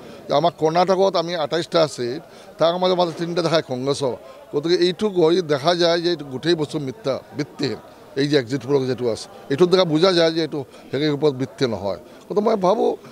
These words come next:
যে এইটো ইমান হেৰি নহয়, এইটো লৈ এইটো আমি ভাবি আমাৰ মনোবলটো ধ্বংস কৰাৰ কাৰণে আৰু অফিচাৰবোৰ যে আছে, অফিচাৰবোৰ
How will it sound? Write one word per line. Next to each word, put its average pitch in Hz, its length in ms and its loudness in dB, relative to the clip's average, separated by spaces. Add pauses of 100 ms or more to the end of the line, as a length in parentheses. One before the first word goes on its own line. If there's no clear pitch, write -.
(140)
যে 139 160 0
এইটো 147 140 0 (100)
ইমান 139 220 2
হেৰি 135 180 0
নহয়, 135 160 4
এইটো 131 160 -6
লৈ 151 120 6 (340)
এইটো 131 180 0
আমি 147 160 2
ভাবি 147 300 2
আমাৰ 143 200 0
মনোবলটো 165 540 4
ধ্বংস 147 240 0
কৰাৰ 139 240 -6
কাৰণে 123 240 -4 (320)
আৰু 123 80 -6 (120)
অফিচাৰবোৰ 190 580 4
যে 151 140 6
আছে, 117 160 -4 (460)
অফিচাৰবোৰ 190 520 4